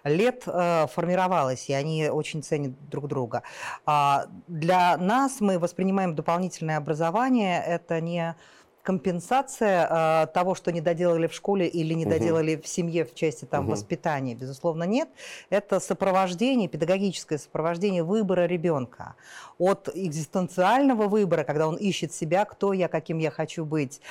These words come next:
Speaker 1: до социального выбора, с кем я хочу быть, как я веду себя в обществе,
Speaker 2: Мгм.
Speaker 1: профессионального выбора. И на этом как раз, э,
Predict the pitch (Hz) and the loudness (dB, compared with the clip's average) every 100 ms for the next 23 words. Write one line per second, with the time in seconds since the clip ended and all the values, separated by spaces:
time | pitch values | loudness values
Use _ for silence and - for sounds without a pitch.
0 | - - - 170 175 - - 185 240 262 | -16 -14 -2 0 2 -2 -2 2 4 4
1 | 226 214 208 165 156 - - 208 202 175 | 2 2 2 2 0 -2 -2 0 2 0
2 | 175 165 185 156 156 139 - 170 180 196 | 0 -4 -4 -2 -2 -4 -2 -2 0 0
3 | 180 170 180 - 160 160 156 165 - 139 | 0 -2 -4 -2 0 0 2 -2 -4 -10
4 | - 151 131 98 90 98 107 190 151 - | -8 -6 -2 -2 -2 -4 -2 -2 -2 -2
5 | 170 196 269 247 202 180 180 147 143 190 | 0 2 4 4 2 2 0 0 -2 -2
6 | 180 180 180 160 143 156 170 156 - 165 | 0 0 0 -2 -4 -2 -4 -4 -4 0
7 | 156 151 | 2 0